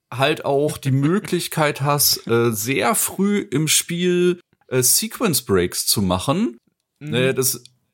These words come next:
Speaker 1: erste, was ich gesehen
Speaker 2: Doppelsprung.
Speaker 1: hatte, war, glaub ich, du konntest direkt in einem der ersten Gebiete einem gut platzierten Bombensprung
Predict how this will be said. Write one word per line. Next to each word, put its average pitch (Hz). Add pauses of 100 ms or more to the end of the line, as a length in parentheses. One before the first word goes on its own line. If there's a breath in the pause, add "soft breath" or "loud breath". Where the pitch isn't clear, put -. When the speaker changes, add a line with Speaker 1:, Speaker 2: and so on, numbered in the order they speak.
Speaker 1:
erste, 160
was 165
ich -
gesehen 165
Speaker 2:
Doppelsprung. 175
Speaker 1:
hatte, 147
war, 156
glaub 147
ich, 151
du 135
konntest 156
direkt 139
in 165
einem 156
der 147
ersten 202
Gebiete 190 (1200)
einem 143
gut 240
platzierten 185
Bombensprung 196